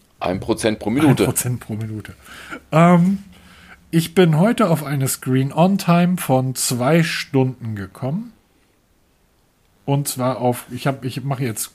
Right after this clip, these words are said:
Speaker 2: zwei Stunden vierzehn Minuten. Ähm, ich könnte jetzt genau sagen, was ich alles gemacht hab. Dabei ist Twitter, Football Strike,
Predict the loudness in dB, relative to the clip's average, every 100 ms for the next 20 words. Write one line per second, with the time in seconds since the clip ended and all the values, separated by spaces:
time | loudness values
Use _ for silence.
0 | -20 -20 -6 0 0 2 0 -2 -4 -2
1 | -2 -2 -4 -2 -2 -4 -2 -2 -4 -8
2 | -10 -20 -20 _ -20 -20 -20 -20 -20 -2
3 | 2 2 0 -4 -12 -14 -4 -2 0 -2
4 | -2 0 0 0 -2 -4 -6 -6 -4 -4
5 | -4 -6 -6 -2 0 0 0 -2 -2 -4
6 | -4 -6 -8 -6 -6 -6 -4 -2 0 2
7 | 0 0 -4 -4 -2 -2 -4 -4 -4 -4